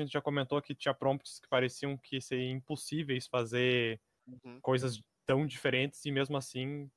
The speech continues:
Speaker 1: né, os três sempre fazendo algo pra, pra um lado completamente oposto, né? Mostrando que, que é legal essa troca de ideias e, e é, é algo, acho que é algo que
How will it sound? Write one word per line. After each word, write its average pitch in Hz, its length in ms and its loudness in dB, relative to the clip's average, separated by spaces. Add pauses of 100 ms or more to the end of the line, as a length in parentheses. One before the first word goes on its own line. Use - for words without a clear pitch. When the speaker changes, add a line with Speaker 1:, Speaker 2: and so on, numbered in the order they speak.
Speaker 1:
né, 117 220 0
os 117 180 -8
três 127 280 4
sempre 131 240 -4
fazendo 127 480 2
algo 123 320 6
pra, 120 440 4
pra 123 160 2
um 123 120 0
lado 120 340 2
completamente 120 800 -2 (320)
oposto, 123 580 -2
né? 113 180 0 (920)
Mostrando 123 520 0
que, 127 680 2
que 160 120 -2
é 151 260 4
legal 202 300 4
essa 139 180 -2
troca 123 280 0
de 117 60 -6
ideias 131 420 4
e, 131 280 -2
e 127 160 -2
é, 131 380 4
é 117 40 4
algo, 123 480 2
acho 120 300 -2
que - 120 -6
é 120 60 4
algo 120 260 2
que - 140 -20